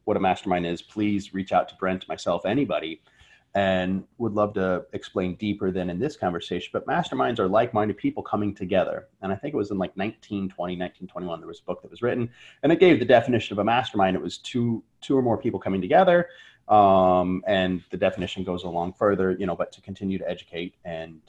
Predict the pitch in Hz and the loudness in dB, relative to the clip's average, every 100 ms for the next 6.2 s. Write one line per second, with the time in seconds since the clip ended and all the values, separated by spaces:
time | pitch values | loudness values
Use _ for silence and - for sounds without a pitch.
0 | _ 90 87 85 82 - 85 82 _ 87 | _ -16 -16 -16 -18 -12 -10 -10 _ -16
1 | - 90 135 147 78 - - - - _ | -14 -6 -2 -2 -2 -12 -20 -20 -20 _
2 | _ _ _ _ - 156 127 123 120 - | _ _ _ _ 2 6 8 6 2 -6
3 | - - - _ 135 139 151 180 - 117 | -8 -10 -12 _ -2 0 2 0 0 0
4 | 107 101 95 101 101 95 95 90 92 - | 0 0 -4 -4 -2 0 0 0 -4 -6
5 | - - 117 139 123 98 104 101 82 80 | -12 -4 2 4 2 0 -2 -4 -6 -6
6 | 73 | -10